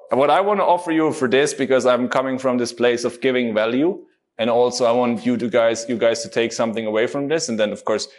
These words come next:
later down the line, um, we can talk about working together. But my ex-, exclusive offer for you guys is the following. For example, do you have a packed calendar?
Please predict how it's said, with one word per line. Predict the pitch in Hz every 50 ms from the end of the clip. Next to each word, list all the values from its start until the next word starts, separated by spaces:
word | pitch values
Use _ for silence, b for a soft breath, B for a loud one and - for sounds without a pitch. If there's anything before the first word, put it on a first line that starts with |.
| b b b b b -
later | 113 123 127 123 127 120
down | 123 120 120 117
the | 117
line, | 110 110 107 110 113 113 113 113 - - _ _ _ _ - 117
um, | 110 110 107 107 104 107
we | 117 113
can | - 117 110
talk | 110 110 110 107 113
about | 104 - 107 107 101 95
working | 110 120 127 - 160 147
together. | - 139 120 139 143 151 175 185 165 -
But | - 120 117 104 - - - - _ _ _ _ _ _ _ -
my | 120 127 143 175
ex-, | 190 185 - - - 147 -
exclusive | 147 135 - - 165 165 135 143 - -
offer | 139 143 143 - 160
for | - - - 139 127
you | 123 113 120 127 160 180 147
guys | 139 127 135 156 160 - -
is | 135 - -
the | 127 117
following. | - - 113 117 131 135 151 175 240 233 - - - - _ _ _ _ _ _ _
For | - 147 151
example, | 151 131 160 185 196 180 113 104
do | 104 107 139
you | 170 165
have | 185 180 170
a | 143
packed | - - 151 139 139 - -
calendar? | - 131 113 123 135 135 143 156 160 196 196 - -